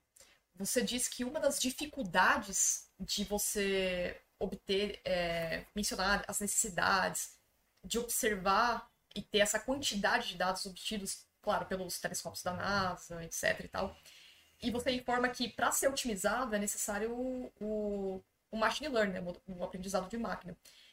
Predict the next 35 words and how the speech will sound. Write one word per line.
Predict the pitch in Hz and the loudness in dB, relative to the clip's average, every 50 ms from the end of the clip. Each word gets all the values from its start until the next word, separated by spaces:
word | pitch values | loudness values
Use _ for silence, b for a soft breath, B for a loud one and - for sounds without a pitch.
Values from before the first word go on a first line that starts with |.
| _ - | _ 4
E | - | 6
aí | 220 254 | 8 8
eu | 254 | 8
queria | - 311 302 | 4 0 -4
entender | 302 302 294 233 214 190 196 214 254 147 139 202 - _ - | -4 -4 -2 -2 0 0 0 0 0 -2 -4 -4 -8 _ 4
quais | - 247 294 339 - | 6 6 6 6 4
seriam | - - - - - 339 277 208 214 196 185 - - | 0 0 0 0 0 0 0 0 -2 -2 -4 -2 2
as | 220 269 311 311 - - | 4 6 6 6 4 -2
dificuldades | 285 - - 269 - 233 220 185 196 190 202 220 214 - - - - - - _ _ _ - | -6 -6 -8 -8 -6 -4 0 2 2 2 2 2 0 -2 -4 -6 -8 -10 -16 _ _ _ -8
nesse | 190 190 190 - - | -4 -4 -2 0 0
meio | 202 196 196 202 196 | 0 2 0 0 -2
termo | - - 185 185 185 180 185 - - | -2 -2 -2 -2 -2 -4 -8 -12 -8
do | 180 208 247 | -2 2 2
aprendizado | 262 269 240 220 220 202 208 202 180 180 185 | 2 2 2 -2 -2 -2 0 0 -2 -2 -4
de | - 175 175 | -6 -6 -4
máquina | 185 196 226 - 226 214 | -2 -2 -2 -2 -4 -4
pra | - 214 226 240 | -2 2 2 2
obter, | 254 220 226 - - 214 214 247 262 - _ _ _ _ _ _ _ _ _ _ _ _ _ _ - | 2 0 -4 -4 -4 -4 -4 -4 -4 -8 _ _ _ _ _ _ _ _ _ _ _ _ _ _ -6
e | 202 240 | -2 -2
eu | 254 247 - - | -2 -2 -4 -4
não | 214 214 | -4 -2
sei | - 240 226 | -2 -2 -4
se | - - - | -4 -4 -4
seria | - 247 196 202 208 196 | -2 -2 0 0 0 0
o, | 190 185 190 - - | 0 -2 -4 -6 -4
a | - - - - - | -2 -2 -2 -2 -4
palavra | - 190 190 190 190 | -4 -2 -2 -2 -2
certa | - - 185 185 208 | -2 -2 -2 -2 -2
fazer | - 202 190 196 | -4 -4 -2 -2
o | 208 | -4
treinamento, | 202 - 190 190 190 185 180 202 233 240 - - - _ _ _ _ _ _ | -6 -6 -6 -4 -4 -2 -2 -4 -4 -4 -8 -12 -14 _ _ _ _ _ _
pra | - 196 196 | 2 2 2
obter | 190 190 - - 190 | 2 2 0 2 2
essas | 190 220 - 220 202 220 | 2 2 0 0 0 0
imagens, | 208 196 180 175 185 208 214 202 190 190 185 180 - - - - - | 0 0 2 2 2 4 4 4 2 0 -2 -4 -6 -8 -8 -8 -14